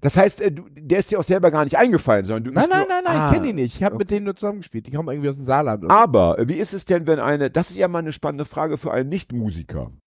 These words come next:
Speaker 1: Äh, weil bei mir ist es ja so, ähm,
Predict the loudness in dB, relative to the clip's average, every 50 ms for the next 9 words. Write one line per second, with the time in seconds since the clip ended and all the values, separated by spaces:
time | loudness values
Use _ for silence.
0 | _ _ _ 2 4 6 8 8 8 8 8 6 6 4 4 2 4 2 4 6
1 | 4 4 4 2 2 2 0 0 0 2 2 2 2 2 2 2 2 2 2 0
2 | -2 _ _ _ _ _ _ _ -2 2 4 4 4 2 0 -6 -8 -12 -18 -20